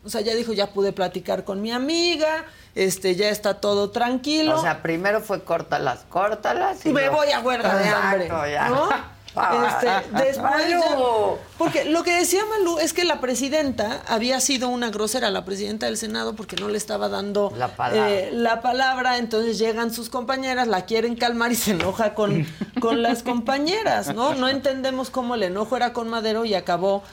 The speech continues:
Speaker 1: este, con Citlali. Después, el senador Alejandro Rojas toma la palabra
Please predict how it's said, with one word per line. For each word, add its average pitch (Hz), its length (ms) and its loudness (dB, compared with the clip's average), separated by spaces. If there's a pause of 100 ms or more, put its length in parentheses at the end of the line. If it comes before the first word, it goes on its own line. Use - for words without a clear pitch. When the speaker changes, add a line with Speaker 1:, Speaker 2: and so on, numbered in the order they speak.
(140)
Speaker 1:
este, 190 680 0
con 190 760 -2
Citlali. 233 640 -2 (100)
Después, 311 720 0 (280)
el 220 160 2
senador 233 360 0
Alejandro 233 540 0
Rojas 254 560 -4 (500)
toma 240 320 2
la 262 140 2
palabra 233 540 0